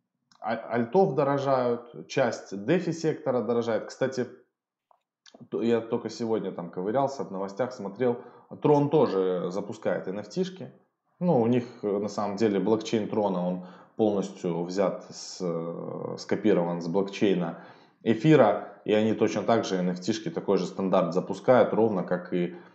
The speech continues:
м, Binance Smart Chain могут делать, э,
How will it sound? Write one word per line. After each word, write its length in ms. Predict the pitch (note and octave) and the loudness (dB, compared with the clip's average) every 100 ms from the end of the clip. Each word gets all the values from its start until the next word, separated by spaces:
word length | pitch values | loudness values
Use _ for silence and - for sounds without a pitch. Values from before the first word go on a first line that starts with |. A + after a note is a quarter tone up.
| _ _ | _ _
м, 400 | C#3 F2 F2 F2 | -8 -6 -4 -2
Binance 360 | F#2+ G2 G2 - | 0 2 2 0
Smart 200 | F#2 F2+ | -2 0
Chain 280 | - G#2+ F2+ | 0 0 0
могут 280 | E2+ D#2+ | -2 -4
делать, 420 | E2+ G2 D2+ - - | 2 4 4 -2 -8
э, 220 | - E2+ | -6 -4